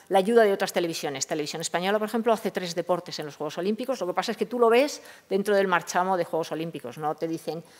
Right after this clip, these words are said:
por ejemplo, la, la gimnasia la hacen los japoneses, siempre la N H K. Eh, en los Juegos de Invierno el hockey lo hace Canadá. Entonces, en ese consorcio de televisiones se crea esta oficina que es O B S y con el paso del tiempo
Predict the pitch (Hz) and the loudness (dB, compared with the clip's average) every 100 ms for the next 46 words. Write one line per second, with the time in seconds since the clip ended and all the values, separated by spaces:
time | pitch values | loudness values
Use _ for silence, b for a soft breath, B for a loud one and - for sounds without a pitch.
0 | B B - 190 165 160 - 165 - 180 | B B -8 -2 4 4 4 -2 -2 0
1 | 202 190 185 185 - 170 165 202 151 - | 4 4 2 -2 -2 -2 0 -2 -4 -8
2 | 175 156 151 170 165 - 160 160 160 B | -8 -6 -6 -4 -6 -8 -6 -6 -8 B
3 | B B B 170 170 170 170 165 165 160 | B B B 4 6 6 6 4 0 -4
4 | - 180 180 170 170 196 196 202 208 220 | -4 -4 -2 0 2 4 4 6 6 6
5 | 214 - 214 214 190 190 180 165 165 196 | 4 4 4 4 4 2 0 2 4 2
6 | 156 - B B B - 175 196 214 - | 2 -8 B B B -8 -4 -2 -2 -4
7 | - - 196 208 233 233 220 262 233 233 | -12 -8 -4 0 2 2 2 2 4 6
8 | 226 226 240 226 262 294 - - 190 226 | 6 6 4 2 -4 -4 -4 -4 -2 2
9 | 233 233 226 226 226 - 220 226 269 233 | 2 2 0 -2 -4 -4 -4 -2 -2 -2
10 | 196 - 208 240 269 - 302 - B B | -4 -4 6 6 6 2 -4 -6 B B
11 | B - 247 240 220 233 254 262 254 294 | B -2 2 4 4 4 4 4 2 -2
12 | 285 302 392 | 0 -2 -4